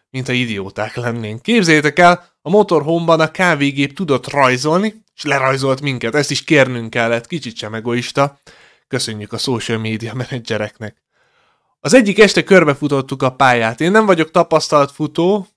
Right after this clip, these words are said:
kicsit refluxom is van, nagy hányinger, és egy egyszerű, teljesen lapos talpú cipőben voltam, ezért a térdízületem megőrzése érdekében a sárban futottam a vonal mellett, mert ugye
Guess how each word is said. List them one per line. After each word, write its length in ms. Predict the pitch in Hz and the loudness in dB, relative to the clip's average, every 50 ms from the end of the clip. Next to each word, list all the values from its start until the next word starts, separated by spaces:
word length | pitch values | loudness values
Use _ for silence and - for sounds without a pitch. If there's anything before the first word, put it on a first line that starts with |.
| _ _ | _ _
kicsit 280 | - - - - - | -20 -20 -20 -18 -6
refluxom 640 | - 120 127 127 - 127 131 131 - - 123 117 120 | -2 0 0 0 -2 -6 -10 -10 -6 -4 -4 -4 -4
is 180 | 117 - - - | -6 -8 -6 -4
van, 400 | 113 117 139 160 170 175 170 _ _ _ _ _ | -2 -2 -2 -2 -6 -10 -12 _ _ _ _ _
nagy 200 | - 110 113 110 | -6 -6 -6 -4
hányinger, 720 | - 120 117 117 123 131 139 139 135 139 139 160 196 196 190 - - - - - _ _ _ _ | 0 0 0 2 0 0 -2 -2 2 4 6 6 6 4 2 -4 -12 -20 -20 -20 _ _ _ _
és 240 | 143 143 139 139 | -2 0 0 2
egy 120 | - 175 196 | 2 4 4
egyszerű, 320 | 233 226 226 - 202 170 | 4 4 4 2 2 2
teljesen 560 | 170 - - 220 196 180 160 - - 160 151 | 0 0 0 2 2 2 0 0 0 0 2
lapos 360 | 151 160 170 170 - 139 - - | 4 2 2 2 0 -4 -4 -2
talpú 300 | - 147 139 131 135 131 | 0 0 0 0 -2 -6
cipőben 540 | - - 165 135 143 139 127 131 123 123 | -6 -6 -6 -2 -2 -2 0 0 0 0
voltam, 380 | 127 147 160 165 160 - 151 147 | 2 0 0 2 2 0 0 0
ezért 360 | 143 135 - 147 139 131 131 | -2 -2 0 0 0 0 0
a 100 | 143 139 | -2 -6
térdízületem 840 | - - 233 226 208 170 170 170 143 143 143 135 127 131 135 127 123 | -4 -2 0 0 0 0 0 -4 -4 -2 -2 -2 -2 -2 -2 -6 -4
megőrzése 640 | 131 143 147 143 139 131 123 123 127 120 117 - 135 | -2 -4 -4 -4 -4 -6 -6 -4 -6 -6 -6 -4 -2
érdekében 600 | 139 147 156 143 156 135 - - 139 123 135 131 | 0 0 0 -2 -4 -6 -6 -4 -4 -4 -4 -4
a 60 | 135 | -4
sárban 420 | 127 - - 190 180 165 147 135 131 | -2 0 2 2 2 2 0 -2 -2
futottam 480 | - 165 156 156 143 135 - 139 131 | -2 -2 0 0 0 -2 -2 -2 0
a 60 | 131 131 | 0 0
vonal 300 | 135 147 139 131 127 127 | 2 2 4 4 4 4
mellett, 500 | 139 160 175 185 180 165 160 160 - _ _ _ _ _ _ _ _ _ _ _ | 4 4 6 6 8 6 6 4 2 _ _ _ _ _ _ _ _ _ _ _
mert 240 | - 139 131 131 | -4 -4 -4 -2
ugye 280 | 143 139 135 143 135 127 | -4 -2 0 0 0 -2